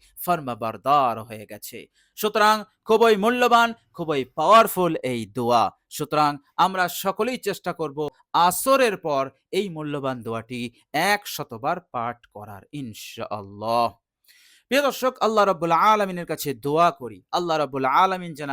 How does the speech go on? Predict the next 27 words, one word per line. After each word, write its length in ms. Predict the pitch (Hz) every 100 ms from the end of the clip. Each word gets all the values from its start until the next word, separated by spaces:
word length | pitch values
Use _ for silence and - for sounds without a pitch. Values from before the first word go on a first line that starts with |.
| -
আমাদের 480 | 151 147 143 139 135 _ -
সকলকে 760 | - 190 190 277 - 156 101 - _ -
এই 180 | 214
সুন্দর 560 | 185 - 185 180 156 139
দোয়াটি, 560 | 107 151 156 - 117 95 _ -
এই 180 | 160
অসাধারণ 800 | 151 156 - 254 262 214 208 175 -
পাওয়ারফুল 720 | 185 226 285 262 - 175 113 -
কার্যকর 540 | 165 151 151 - 131
দোয়াটি 640 | 110 117 151 156 139 95 - _ _
ওপর 320 | 156 151 131 107 -
আমল 340 | 139 190 202
করার 340 | - 127 107 98 _ _
যেন 220 | 143 139
তৌফিক 800 | - 131 127 120 170 180 175 -
দান 280 | 110 107 107
করেন। 380 | - 107 107 101
সকলে 360 | - 139 117
বলি 200 | 104 113 -
আমিন। 440 | 107 104 110 107 - _ _ _ _ _ _
প্রিয় 140 | - 262
দর্শক, 280 | 262 - 262
ভিডিওটি 400 | 180 220 233 214
এ 60 |
পর্যন্ত 360 | 208 196 202 185
দেখার 460 | 139 139 - 175
জন্য 400 | 139 120 110 92